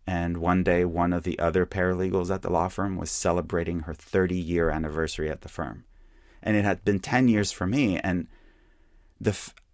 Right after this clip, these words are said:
the fact that she celebrated thirty years in that cubicle just terrified me. I mean, I'm,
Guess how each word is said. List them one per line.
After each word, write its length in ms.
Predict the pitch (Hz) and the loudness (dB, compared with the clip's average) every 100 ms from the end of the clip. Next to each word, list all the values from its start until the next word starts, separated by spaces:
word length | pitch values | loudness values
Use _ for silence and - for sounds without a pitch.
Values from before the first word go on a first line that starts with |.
| - - | -18 -6
the 200 | 113 123 | 2 2
fact 340 | - 143 180 | 4 4 4
that 80 | 143 | 0
she 160 | - 107 | 0 0
celebrated 840 | - - 110 117 92 90 85 80 - | 0 6 6 6 4 4 4 0 -6
thirty 480 | - - 107 110 123 | -20 0 8 8 8
years 420 | 104 92 85 104 | 4 4 4 4
in 100 | 98 | 2
that 180 | 82 - | 0 -2
cubicle 460 | - 82 90 90 80 | -2 -2 0 -2 -2
just 260 | 80 - | -4 -6
terrified 540 | - 80 82 - 73 71 | -2 0 0 -4 -10 -8
me. 260 | - - - | -10 -8 0
I 80 | |
mean, 120 | 107 | 2
I'm, 100 | 85 | 2